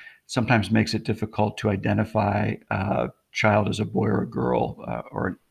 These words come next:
a, a baby as a boy or a girl at birth. It doesn't have to be that way, but that there's a lot of different causes that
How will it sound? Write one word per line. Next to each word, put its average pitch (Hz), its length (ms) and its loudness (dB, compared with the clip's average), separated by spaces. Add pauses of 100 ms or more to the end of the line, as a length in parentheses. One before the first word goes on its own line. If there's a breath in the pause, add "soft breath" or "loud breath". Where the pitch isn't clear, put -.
(120)
a, 104 100 -6
a - 120 -2
baby 113 320 0
as - 100 -4
a - 60 -8
boy - 140 -6
or 123 100 -2
a 113 80 -6
girl - 220 -4
at - 140 -8
birth. 110 340 -2 (340 loud breath)
It - 20 -20
doesn't 117 200 4
have 113 240 6
to 104 80 -2
be 104 100 2
that 104 180 2
way, 110 140 0
but 113 140 -2
that - 260 -4
there's 107 160 2
a 107 60 4
lot 107 240 6
of 98 100 0
different - 380 -4
causes 107 540 0
that - 160 -6